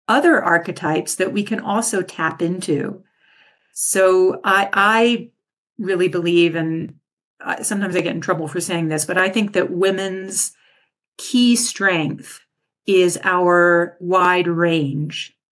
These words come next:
The fact that we really contain multitudes, we can, we can do, we can multitask, <laughs> we can, uh, really expand, um, wider and broader than, um, than, than any men really can, 'cause,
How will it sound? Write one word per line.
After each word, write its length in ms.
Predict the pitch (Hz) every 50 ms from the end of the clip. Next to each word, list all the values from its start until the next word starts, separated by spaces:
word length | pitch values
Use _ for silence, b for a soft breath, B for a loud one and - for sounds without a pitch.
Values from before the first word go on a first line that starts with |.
| _ _ _ _ _ _
The 80 | 180
fact 280 | 180 - 190 180 180 -
that 120 | 190 180
we 300 | 175 180 180 196 202 202
really 480 | 196 180 175 185 185 185 190 185 190 190
contain 480 | 190 - 214 190 175 - 196 185 180 175
multitudes, 760 | 170 165 170 170 - 202 - 226 214 214 214 214 208 - -
we 120 | 190 196
can, 260 | 196 - 240 165 -
we 140 | 170 202 208
can 220 | 202 214 196 185 170
do, 520 | 170 180 180 175 170 170 165 165 165 165 B B B B B B
we 100 | - 208
can 180 | 208 240 226 208
multitask, 840 | 196 190 190 190 233 202 - 220 185 170 151 156 165 - - - 170 -
<laughs> 80 | - -
we 60 | -
can, 340 | - - - 202 185 190 B B B B B B B B B -
uh, 220 | 208 185 180 185 185
really 400 | 196 208 214 214 226 233 - -
expand, 1080 | 202 - - - - - - - 196 202 190 190 180 175 175 175 165 160 160 160 - - _ _ _ _ _ _
um, 500 | - 175 170 170 170 165 165 165 165 170 -
wider 600 | - 185 170 185 185 185 196 202 214 220 214 208 208
and 180 | - 185 180 160
broader 480 | 180 180 180 185 185 - 175 170 170
than, 380 | 156 170 170 165 165 165 165 165
um, 520 | 165 170 165 160 165 165 156 160 156 - - _ _
than, 260 | - 190 175 - - 160
than 260 | - 196 185 185 -
any 260 | - 196 202 214 226
men 640 | 202 202 202 202 196 180 170 165 160 165 160 - - _ _ _ _ _
really 320 | - 190 185 185 175 170 165
can, 340 | 165 - 185 170 151 156 151
'cause, 180 | 180 175 -